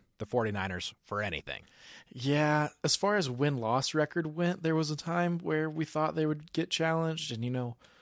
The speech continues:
Speaker 2: the forty-niners, they, they had that three-game skid streak, but nobody really thought that, right? Like, it was never totally in question.
Speaker 1: Uh-uh. No, and we,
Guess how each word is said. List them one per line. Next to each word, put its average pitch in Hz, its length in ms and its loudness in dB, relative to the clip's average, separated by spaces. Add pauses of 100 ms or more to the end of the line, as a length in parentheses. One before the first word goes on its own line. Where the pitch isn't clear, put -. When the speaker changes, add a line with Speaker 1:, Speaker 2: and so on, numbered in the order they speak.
(120)
Speaker 2:
the 113 80 -10
forty-niners, 127 720 0
they, 113 420 -2
they 120 60 -2
had 120 160 0
that 127 140 0
three-game 120 480 -4
skid 120 300 -2
streak, 131 420 -4 (880)
but 165 100 0
nobody 185 320 8
really 101 400 0
thought 110 400 -2
that, 110 300 -6
right? 113 340 -4
Like, 113 180 -2
it 143 60 4
was 123 140 -2
never 143 300 4
totally 113 640 2
in 107 140 0
question. 113 760 -2 (580)
Speaker 1:
Uh-uh. - 360 -10 (920)
No, 139 180 8
and 143 80 4
we, 202 180 6